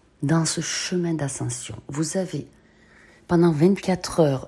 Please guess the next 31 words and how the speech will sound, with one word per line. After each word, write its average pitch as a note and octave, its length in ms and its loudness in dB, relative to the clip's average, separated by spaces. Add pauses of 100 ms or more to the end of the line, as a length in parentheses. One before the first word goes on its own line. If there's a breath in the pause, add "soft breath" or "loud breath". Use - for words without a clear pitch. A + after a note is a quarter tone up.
et D3+ 120 -2
puis - 140 -8
ça E3 120 0
se D3+ 160 -2
terminera, F#3 640 2
le F3+ 120 2
code D3 300 0
soixante-dix E3 1000 -2 (640 soft breath)
pour E3+ 180 0
le F3 80 4
soin F3 280 4
très - 300 -2
spécifique - 960 -6 (380 loud breath)
en F3 120 2
magie F3+ 600 4 (320)
christique. - 680 -6 (1120 soft breath)
Vous E3 100 -2
notez E3+ 260 4
soixante-dix F#3+ 960 -2 (100)
lors D#3 140 -2
de D#3 100 4
votre D#3 300 -2
commande D#3+ 420 6
et D#3+ 60 6
vous D3+ 240 -2
avez C#3+ 240 -2 (100)
soixante-dix D3+ 680 0
pour - 220 -6
cent D3 160 -2
de C3+ 120 -4
réduction. - 560 -2